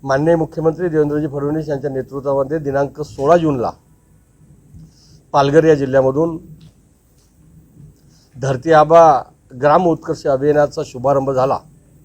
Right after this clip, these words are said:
त्यामुळे तीस जूनपर्यंत बत्तीस जिल्ह्यामध्ये या योजनेचा प्रसार आणि प्रचार झाला पाहिजे,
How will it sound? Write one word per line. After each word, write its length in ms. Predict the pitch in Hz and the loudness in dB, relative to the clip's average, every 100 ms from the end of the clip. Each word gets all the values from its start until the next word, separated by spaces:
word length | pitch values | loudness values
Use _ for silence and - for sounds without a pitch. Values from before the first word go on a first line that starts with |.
| _ - - _ _ _ _ _ _ _ _ _ _ _ _ _ _ _ _ _ 147 | _ -20 -20 _ _ _ _ _ _ _ _ _ _ _ _ _ _ _ _ _ 0
त्यामुळे 260 | 143 165 | 4 4
तीस 340 | 160 185 180 143 | 2 -6 -4 -2
जूनपर्यंत 520 | 170 160 147 147 170 180 175 - _ _ _ _ _ _ _ _ _ _ _ _ _ _ _ _ _ _ _ _ _ _ _ _ _ _ | -2 0 -2 0 0 0 -2 -18 _ _ _ _ _ _ _ _ _ _ _ _ _ _ _ _ _ _ _ _ _ _ _ _ _ _
बत्तीस 400 | 135 143 - 175 | -2 -2 0 -6
जिल्ह्यामध्ये 760 | 135 147 156 160 160 180 175 - - _ _ _ _ _ _ _ _ _ _ _ _ - | -2 0 4 4 4 2 0 -2 -18 _ _ _ _ _ _ _ _ _ _ _ _ -2
या 140 | 160 | 2
योजनेचा 500 | 160 151 147 151 175 | 4 4 2 0 0
प्रसार 360 | 165 - - 160 | -2 -4 -4 -2
आणि 160 | 156 165 | -2 -2
प्रचार 360 | 170 170 165 | -4 -2 -2
झाला 240 | 139 135 180 | 2 2 4
पाहिजे, 280 | 151 101 | 4 0